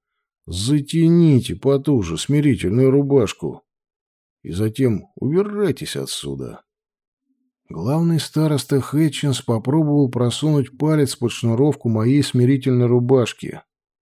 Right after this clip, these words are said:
«Тут и на четверть дюйма больше не затянуть, хоть воротом тяни», заверил он.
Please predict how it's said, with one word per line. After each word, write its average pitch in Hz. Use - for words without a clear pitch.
«Тут 87
и 90
на 92
четверть 90
дюйма 107
больше 107
не 101
затянуть, 104
хоть 95
воротом 123
тяни», 123
заверил 120
он. 76